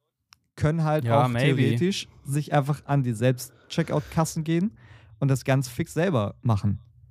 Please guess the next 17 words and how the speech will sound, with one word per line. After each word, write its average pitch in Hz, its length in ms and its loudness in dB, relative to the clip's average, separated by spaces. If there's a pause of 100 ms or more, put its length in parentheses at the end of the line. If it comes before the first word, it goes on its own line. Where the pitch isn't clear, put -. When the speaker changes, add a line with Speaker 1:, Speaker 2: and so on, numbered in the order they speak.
(640)
Speaker 2:
Ja, - 180 -10
ich 117 80 -6
glaub, 117 200 2
da 117 100 4
geht 110 160 -2
es 120 140 -2
aber 113 220 2
auch 110 180 -2
um, 107 200 0
äh, 104 200 2
Personal, 113 840 0
weil 117 140 0
du 117 80 2
brauchst 120 280 4
nur 127 100 4
Speaker 1:
Hm. 113 60 4
Speaker 2:
noch 113 160 -2